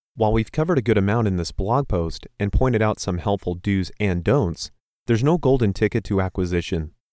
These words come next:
It takes a lot of consideration, planning, and negotiation before a good deal is finalized. But if you're sure of your decision to seek acquisition and put in the effort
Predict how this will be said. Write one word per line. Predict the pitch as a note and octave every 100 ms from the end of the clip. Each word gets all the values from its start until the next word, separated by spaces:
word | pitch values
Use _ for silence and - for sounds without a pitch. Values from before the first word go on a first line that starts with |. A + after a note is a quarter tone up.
| _
It | -
takes | - C3+ A2
a |
lot | G2 A#2+
of | C3
consideration, | G#2 G2 G2+ B2 G2 F2+ F2 G#2 - _
planning, | - F#2 F2 F2 A2 _ G#2
and |
negotiation | G2+ F#2+ F#2+ - G2+ C#3 - E2 E2 _ -
before | A2 C#3+ D3
a | G#2+
good | A#2+ F#2
deal | B2+ D#3 G2
is | -
finalized. | A2 A#2 F#2 D#2+ D2+ - - _ _ _
But | - C3+
if | -
you're | D#3
sure | - F#3+
of | F#3+ B2
your | A2
decision | G2 - A2 F#2
to | F2+ F2
seek | - F#2+ -
acquisition | G2 G2 F2+ G2 C3+ F2+ E2 - _ _ _
and | G#2+ F#2+
put | C#3+
in | D3
the | G2+ G#2
effort | B2 F#2+ E2+